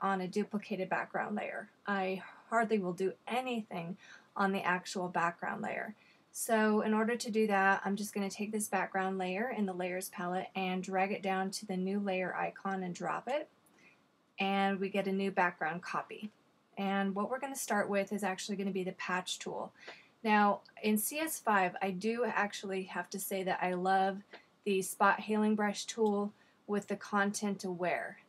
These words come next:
That new feature has been pretty amazing, and it will work great if you're working on images like this where you need to remove, um, you know,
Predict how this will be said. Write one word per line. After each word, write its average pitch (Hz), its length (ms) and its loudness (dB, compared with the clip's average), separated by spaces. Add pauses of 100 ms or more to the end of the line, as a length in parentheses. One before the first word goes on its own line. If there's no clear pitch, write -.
That 196 420 4
new 226 300 2
feature 240 600 -2
has 214 300 -6
been 190 420 2
pretty 226 300 -2
amazing, 202 760 2 (360)
and 202 300 2
it 202 160 0
will 214 160 4
work 208 320 0
great 190 600 0
if 190 200 -6
you're 185 240 0
working 190 360 -2
on 190 120 -2
images 190 420 -4
like 185 160 -4
this 180 300 -6
where 190 80 -4
you 185 120 -2
need 185 260 -4
to - 140 -6
remove, 185 420 0 (480)
um, 170 380 -2 (440)
you 180 140 -2
know, 160 260 -4